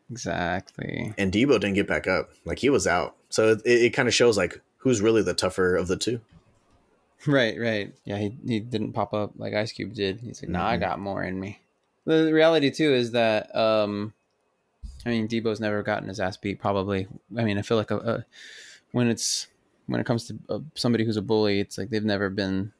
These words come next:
Speaker 1: they've never had somebody step to them and put them in their place.
Speaker 2: Mm.
Speaker 1: So he wouldn't even really know <laughs> how to recover from something like that.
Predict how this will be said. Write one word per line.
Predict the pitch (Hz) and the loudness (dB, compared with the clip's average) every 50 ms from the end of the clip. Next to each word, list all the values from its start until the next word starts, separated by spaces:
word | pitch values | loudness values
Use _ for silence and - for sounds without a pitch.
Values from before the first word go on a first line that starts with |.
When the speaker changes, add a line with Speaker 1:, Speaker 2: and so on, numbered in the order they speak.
| _ - | _ -2
Speaker 1:
they've | 110 107 107 | 0 2 2
never | 107 104 101 101 101 98 98 98 - _ _ _ _ _ _ _ _ _ | 2 0 0 0 0 0 -2 -4 -8 _ _ _ _ _ _ _ _ _
had | - 107 101 | -4 -4 -4
somebody | - 101 101 98 98 | -2 -2 -2 -2 -2
step | - - - 107 - - | -2 -2 -2 -4 -4 -4
to | - 110 101 | -4 -2 -2
them | 101 95 92 92 | 0 -2 -2 -2
and | 92 92 95 - | -4 -6 -6 -6
put | - - | -6 -6
them | - 101 | -4 -4
in | 95 92 | -4 -4
their | 92 90 | -4 -4
place. | - - 107 101 95 95 - - - - - | -4 -2 -2 -2 -2 -2 -6 -10 -12 -12 -10
Speaker 2:
Mm. | 98 95 90 90 87 - | -8 -8 -8 -8 -8 -6
Speaker 1:
So | - 95 92 92 90 92 _ _ _ _ _ _ _ | -2 0 0 0 -2 -4 _ _ _ _ _ _ _
he | - 117 113 | -4 0 0
wouldn't | 110 110 110 104 92 107 | 0 0 0 -2 -4 -4
even | 107 101 101 98 | -4 -2 -2 -2
really | 101 104 101 101 101 | 0 0 0 0 0
know | 104 107 107 | 0 0 2
<laughs> | |
how | 104 120 117 | 2 2 0
to | - - - - 120 107 101 - _ _ _ _ _ _ _ _ _ - | 0 0 0 0 0 0 -2 -6 _ _ _ _ _ _ _ _ _ -6
recover | - 120 113 - - 123 113 120 113 | -4 -4 -2 2 2 2 2 0 -2
from | - 113 110 110 | -2 -4 -4 -2
something | - 117 110 - - 110 107 | -2 -2 -2 -2 -2 -2 0
like | 104 98 101 - - | 0 0 -2 -2 0
that. | 107 104 101 98 - - | 0 2 2 0 -2 -6